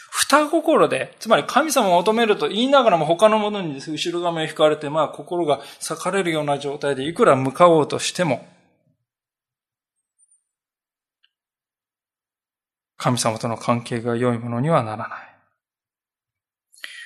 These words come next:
私たちが皆さんどうでしょうか？礼拝をするときに、私たちの心の中には何があるでしょうか？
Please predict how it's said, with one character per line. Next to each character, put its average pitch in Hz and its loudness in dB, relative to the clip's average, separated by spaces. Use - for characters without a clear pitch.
私 208 4
た 285 2
ち 240 2
が 180 6
皆 156 2
さ 165 2
ん 127 -2
ど 165 0
う - 0
で 170 -4
し - -8
ょ 120 -8
う 107 -10
か？ 117 -4
礼 147 0
拝 151 2
を - 2
す 151 -8
る 151 -10
と 139 -10
き 123 -14
に、 208 -10
私 202 2
た 285 2
ち - 0
の 175 4
心 262 0
の 277 2
中 277 -2
に 151 -2
は 123 -2
何 170 -4
が 226 2
あ 151 0
る 127 -6
で 107 -8
し - -12
ょ 104 -20
う - -20
か？ - -20